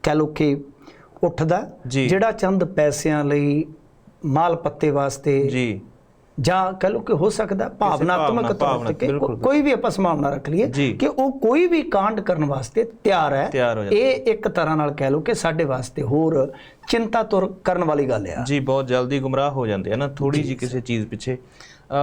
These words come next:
Speaker 2: ਅ, ਸਿੰਘ ਬਾਜਵਾ ਜੀ ਇੱਧਰੋਂ ਦੱਸ ਰਹੇ ਨੇ ਕਿ ਬਾਈ ਸਾਡੇ ਲਾਡੋਵਾਲ ਟੋਲ ਪਲਾਜ਼ੇ ਦੇ ਉੱਤੇ ਕਹਿੰਦੇ ਤਲਵੰਡੀ ਪਿੰਡ ਆ, ਉੱਥੇ ਚਿੱਟਾ ਬੜਾ ਵਿਕਦਾ ਹੈ। ਤੁਸੀਂ ਭਾਜੀ ਕੋਈ ਤੱਥ ਵਗੈਰਾ ਤੁਹਾਡੇ ਕੋਲ ਹੈ ਤੇ ਤੁਸੀਂ ਮੇਲ ਕਰ ਸਕਦੇ ਹੋ ਚੈਨਲ ਦੇ, ਜਿਹੜੀ ਸਾਡੀ ਮੇਲ ਆਈ ਡੀ ਹੈ ਉਸ 'ਤੇ ਮੇਲ ਕਰ ਸਕਦੇ ਹੋ।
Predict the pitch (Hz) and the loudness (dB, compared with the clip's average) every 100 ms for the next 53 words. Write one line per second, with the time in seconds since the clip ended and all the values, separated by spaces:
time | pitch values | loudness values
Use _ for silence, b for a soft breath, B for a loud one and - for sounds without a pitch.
0 | 147 147 151 165 160 143 139 147 151 151 | 0 0 -4 -2 0 0 2 2 0 0
1 | 156 139 127 151 156 160 156 156 143 147 | 0 0 -2 -4 -2 -2 -2 -2 0 0
2 | 143 135 139 131 123 131 135 139 135 131 | -4 -2 0 0 0 0 0 -2 0 -2
3 | 127 131 127 135 127 120 127 131 131 123 | 0 -2 -2 -2 -4 -4 -4 -4 -4 -2
4 | 117 113 120 123 123 131 131 127 117 127 | 0 0 0 -2 0 0 -2 -6 -2 -2
5 | 127 127 117 113 113 110 - b b b | 0 0 0 0 -2 -2 -10 b b b
6 | b b _ _ 160 156 180 180 180 170 | b b _ _ -6 -2 0 2 0 2
7 | 160 160 170 175 170 147 - 160 165 170 | 0 0 0 0 0 -2 -2 0 0 2
8 | 170 160 160 165 143 143 143 151 151 151 | 0 -2 0 -2 0 0 0 -2 -4 -2
9 | 151 139 139 143 147 147 143 151 156 151 | -2 0 0 0 -2 -2 -2 -2 -2 -2
10 | 139 135 135 143 143 135 135 139 135 127 | -2 0 0 0 0 0 -2 -2 -4 -2
11 | 135 123 120 123 131 135 127 - 143 143 | 0 0 0 0 0 -2 -2 0 -2 -2
12 | - _ 127 123 131 135 135 131 135 143 | -14 _ -2 0 0 -2 0 -2 -2 -2